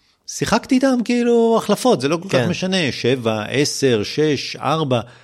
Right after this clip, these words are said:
Speaker 2: בסוף זה
Speaker 1: הכל
Speaker 2: סובייקטיבי קצת, מזה קצת התעניין אותי יותר, זה אני חושב שלא יותר ערך להביא לצופים.
Speaker 1: לזה יש לי יותר recency bias, לזה יש לי פחות,
Speaker 2: כן.
Speaker 1: כאילו זה ממש ברמה הזאת, אבל אני חושב שזה לא היה ככה שנה שעברה.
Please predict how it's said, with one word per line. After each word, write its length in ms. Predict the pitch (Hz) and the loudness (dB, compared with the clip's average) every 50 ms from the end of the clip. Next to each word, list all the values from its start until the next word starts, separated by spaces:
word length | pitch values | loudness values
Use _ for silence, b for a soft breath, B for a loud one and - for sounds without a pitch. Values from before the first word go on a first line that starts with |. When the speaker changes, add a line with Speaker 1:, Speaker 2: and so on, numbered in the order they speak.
| b b b b b _ _ _ - | b b b b b _ _ _ -4
Speaker 2:
בסוף 180 | - 147 220 240 | 0 0 0 2
זה 100 | 240 254 | 2 0
Speaker 1:
הכל 180 | 240 190 185 175 | 2 4 4 4
Speaker 2:
סובייקטיבי 680 | - 196 185 208 208 196 185 220 226 214 160 131 123 | 4 4 4 6 6 4 4 4 4 2 2 0 -2
קצת, 220 | - - - 127 120 | -4 -2 -2 -2 0
מזה 220 | 135 147 151 175 | 2 2 2 2
קצת 120 | 175 - - | 0 -2 -2
התעניין 340 | 175 - 160 156 156 165 170 | -2 0 2 2 4 2 2
אותי 120 | 160 - | 4 4
יותר, 320 | 156 139 - 170 160 147 139 113 | 2 2 4 4 4 4 4 4
זה 80 | 156 | 2
אני 80 | 151 143 | 2 2
חושב 220 | - 156 135 - | 0 -2 -2 0
שלא 80 | - 151 | 0 2
יותר 240 | 147 - 151 135 147 | 2 2 2 2 0
ערך 220 | 139 123 - - | -2 -2 -2 0
להביא 180 | 135 127 135 123 | 0 2 0 0
לצופים. 280 | - - 139 139 135 | 0 0 2 2 2
Speaker 1:
לזה 200 | 131 - 143 139 | 2 4 4 4
יש 160 | 147 135 131 | 4 4 2
לי 80 | 127 131 | 2 2
יותר 260 | 131 120 - 175 170 | 2 2 2 0 -2
recency 480 | 160 175 - - 175 160 127 - 175 147 | -2 -2 -2 -2 -2 -2 -4 -4 -2 -2
bias, 340 | 160 165 165 160 156 - 143 | 0 0 0 -2 -4 -4 -6
לזה 160 | 127 117 143 | -4 -2 -2
יש 200 | 147 139 127 - | -2 -2 -2 -4
לי 60 | 131 | -6
פחות, 520 | 123 - 117 - 151 143 139 - 175 165 - | -4 -4 -2 0 2 2 4 2 2 0 -2
Speaker 2:
כן. 60 | - | -4
Speaker 1:
כאילו 220 | - 147 139 135 | -2 0 0 0
זה 100 | 120 120 | 0 0
ממש 280 | 120 123 131 147 143 120 - | -2 -2 -2 -2 -2 -2 -2
ברמה 340 | 139 117 117 123 127 127 131 | -4 -2 -2 -2 -2 -2 -4
הזאת, 260 | 131 117 127 113 - | -4 -4 -4 -6 -4
אבל 240 | 104 98 107 110 - | -4 -4 -4 -4 -4
אני 180 | 120 107 98 | -8 -10 -10
חושב 160 | - - - | -10 -8 -8
שזה 280 | - - 151 135 - 107 | -6 -4 -4 -4 -4 -4
לא 220 | 98 98 110 135 147 | -2 0 0 0 0
היה 180 | 143 139 139 | 0 -2 -4
ככה 280 | 131 - 135 120 - 113 | -6 -6 -8 -10 -10 -12
שנה 240 | - - - 107 104 | -14 -10 -8 -8 -8
שעברה. 400 | - - 107 92 113 120 110 | -8 -10 -10 -8 -6 -6 -6